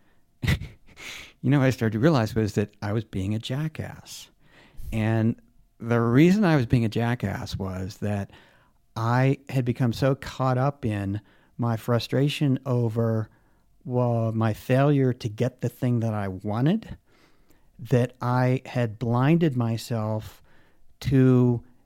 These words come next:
the other thing that was being handed to me by virtue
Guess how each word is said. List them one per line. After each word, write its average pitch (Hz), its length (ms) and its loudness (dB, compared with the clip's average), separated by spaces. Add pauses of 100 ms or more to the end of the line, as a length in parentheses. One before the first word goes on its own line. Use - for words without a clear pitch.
(100)
the 131 260 0
other 156 300 4
thing 147 360 2
that - 100 -4
was 123 140 0
being 123 320 0
handed 120 680 -2
to 156 260 6
me - 380 0 (1400)
by 117 160 0
virtue 123 680 2